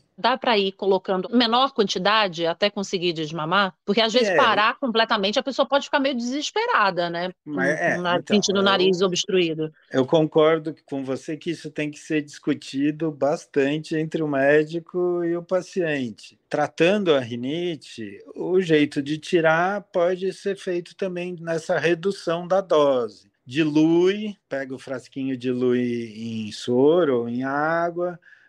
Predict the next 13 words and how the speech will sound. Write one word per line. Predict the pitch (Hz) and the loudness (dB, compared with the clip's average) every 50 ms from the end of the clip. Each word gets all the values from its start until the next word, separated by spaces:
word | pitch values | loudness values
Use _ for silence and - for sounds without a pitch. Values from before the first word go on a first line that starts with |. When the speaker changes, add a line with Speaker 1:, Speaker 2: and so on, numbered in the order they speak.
| _ - | _ -12
Speaker 2:
aí | 131 131 131 131 | -8 -6 -4 -4
já | 131 127 135 | -4 -4 -6
vai | 120 131 131 123 | -4 -4 -6 -6
tá | - 135 127 | -4 -4 -4
usando | 123 120 117 123 120 120 123 | -4 -4 -4 -6 -6 -6 -6
metade, | 123 123 120 117 - - 120 123 127 123 117 117 110 117 | -6 -8 -8 -10 -8 -6 -6 -6 -4 -6 -8 -10 -10 -10
metade, | 120 127 135 131 - - 139 135 139 151 156 165 170 175 170 170 165 170 180 180 165 - _ _ _ _ _ _ _ - | -8 -8 -8 -8 -4 -2 -2 0 0 0 0 0 0 0 0 -2 -4 -6 -8 -8 -10 -12 _ _ _ _ _ _ _ -12
e | - 165 160 156 160 165 170 170 175 180 180 | -6 -2 0 0 0 0 0 2 2 0 2
daí | 170 180 165 160 170 175 175 180 | 2 2 2 4 4 2 0 0
em | 180 175 175 | -2 -4 -4
uma | 175 175 175 170 | -2 0 0 0
semana | 165 - - 175 156 156 156 156 165 180 190 180 | -2 0 -2 -2 0 2 0 0 0 -2 -4 -6
para, | - - 170 156 143 131 117 104 92 98 104 | 0 0 0 2 2 -2 -4 -6 -10 -16 -20